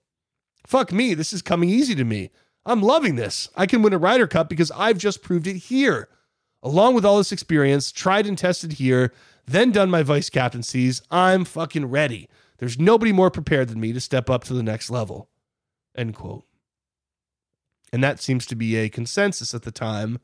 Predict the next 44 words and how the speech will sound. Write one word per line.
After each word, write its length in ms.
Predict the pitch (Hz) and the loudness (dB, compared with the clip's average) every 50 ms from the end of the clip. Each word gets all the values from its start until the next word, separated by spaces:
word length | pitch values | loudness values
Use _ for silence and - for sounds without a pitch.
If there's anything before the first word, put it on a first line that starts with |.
| _ _ _ _ _ _ _ _ _ _ _ _ _ _ _ _ - | _ _ _ _ _ _ _ _ _ _ _ _ _ _ _ _ -10
among 260 | 113 113 117 120 120 | -6 -4 -4 -2 -2
the 120 | 123 123 | -2 -2
important 420 | 123 113 - - 123 113 110 120 - | -2 -4 -4 -4 -4 -4 -6 -8 -10
people 500 | - - 110 107 - 107 104 104 107 - | -10 -10 -10 -8 -6 -6 -6 -6 -8 -8
in 140 | - 110 | -8 -8
the 80 | 104 101 | -8 -10
Team 320 | - - - 117 107 107 | -10 -10 -8 -8 -6 -6
Europe 280 | 107 117 117 117 113 - | -6 -4 -6 -6 -8 -10
camp. 480 | - - 247 247 180 - - - - - _ _ _ _ _ _ _ _ _ _ _ | -8 -4 -2 -2 -2 -4 -8 -14 -18 -18 _ _ _ _ _ _ _ _ _ _ _
And 100 | - 139 | -2 -2
that 80 | 165 170 | 0 0
was 100 | 170 - | -2 -2
kind 160 | - 175 165 | 0 0 0
of 80 | 151 135 | 0 -2
the 80 | 135 | -4
brilliance 380 | 117 110 135 131 135 135 123 - | -4 -4 -2 -2 -2 -2 -4 -6
of 80 | 123 | -8
the 60 | 110 110 | -10 -8
Seve 320 | - - 143 131 120 117 | -2 -2 -2 -2 -2 -4
Trophy 320 | - - 117 110 - 117 | -6 -6 -6 -6 -6 -6
in 40 | 104 | -6
a 60 | 104 | -6
lot 200 | 104 104 104 104 | -4 -4 -4 -6
of 80 | 104 104 | -6 -6
ways, 360 | 98 101 98 101 104 104 - | -8 -8 -6 -6 -6 -8 -8
is 160 | - 113 104 | -8 -10 -6
that 340 | 107 120 110 107 107 104 - - _ _ _ - _ _ _ _ _ _ _ _ _ _ _ _ - | -4 -2 -2 -2 -4 -6 -8 -14 _ _ _ -20 _ _ _ _ _ _ _ _ _ _ _ _ -10
it 60 | 131 | -8
was 220 | 127 131 120 113 | -6 -6 -4 -4
a, 400 | 123 117 113 117 117 113 110 110 - _ _ _ - | -4 -4 -4 -4 -4 -6 -8 -12 -16 _ _ _ -2
not 160 | 180 208 226 | -2 0 0
just 160 | 170 185 - - | -2 -4 -6 -4
a 40 | |
good 140 | 139 151 147 | -4 -4 -4
competition, 560 | 120 - 117 110 - - - 175 - - 120 | -2 -6 -6 -8 -6 -2 -2 -2 -2 -2 -4
but 80 | 107 113 | -6 -6
a 80 | 113 107 | -6 -6
testing 420 | - - 151 139 - - 127 117 | -4 -4 -4 -4 -4 -6 -8 -6
ground 300 | 110 113 110 110 113 110 | -4 -4 -2 -2 -2 -2
both 160 | 110 117 117 | -2 -4 -4
for 120 | - 113 104 | -6 -10 -14
players 420 | - - 139 139 135 131 120 - | -8 -6 -4 -4 -4 -4 -8 -10
and 100 | 113 107 | -14 -14
captains. 640 | - - 113 110 - - - 113 - - - - | -12 -12 -12 -12 -12 -16 -20 -20 -20 -18 -18 -18